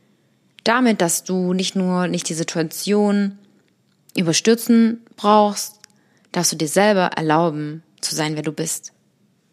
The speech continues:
Und das war für mich mein Learning. Und das meinte ich auch vorhin, wo eine Freundin zu mir gesagt hat, „Kiki, ich habe das Gefühl, dass du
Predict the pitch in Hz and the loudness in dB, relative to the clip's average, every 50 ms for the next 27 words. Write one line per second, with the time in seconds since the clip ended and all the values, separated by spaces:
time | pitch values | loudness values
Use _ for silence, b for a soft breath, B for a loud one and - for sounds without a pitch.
0 | _ - 185 170 160 - 180 156 - 175 185 202 190 - 185 160 160 143 135 127 | _ -6 -4 -2 0 0 -2 0 0 2 2 2 2 0 -2 -2 0 -2 -2 -2
1 | 127 127 127 127 135 160 160 - _ _ _ - 180 180 175 175 175 175 156 - | -2 -4 -4 -6 -8 -12 -14 -18 _ _ _ -2 0 2 2 2 2 0 0 -2
2 | - - _ _ _ _ _ _ _ _ _ _ _ _ _ _ _ _ _ _ | -2 -4 _ _ _ _ _ _ _ _ _ _ _ _ _ _ _ _ _ _
3 | - 202 185 - 185 175 185 196 190 - - - - - - 190 185 180 170 165 | -2 -2 0 2 2 2 2 0 0 -2 -2 -4 -4 0 0 2 2 2 0 0
4 | 147 156 156 156 151 147 B B B B B B B B B - 175 180 175 - | -2 -2 -2 -2 -2 -2 B B B B B B B B B -4 -2 -2 -2 -2
5 | - 254 294 277 254 - - 175 170 156 160 - 175 170 175 - 160 - - - | -2 0 0 0 0 0 0 0 0 -2 -4 -4 -6 -6 -6 -8 -8 -6 -4 -6
6 | 190 - 185 170 - 165 160 - 160 - - 170 - - - 180 180 175 165 165 | -4 -4 -4 -4 -4 -4 -4 -4 -6 -6 -6 -8 -8 -4 -2 0 0 0 0 -2
7 | 156 - - - 165 160 156 160 160 | -4 -6 -6 -6 -6 -4 -4 -4 -6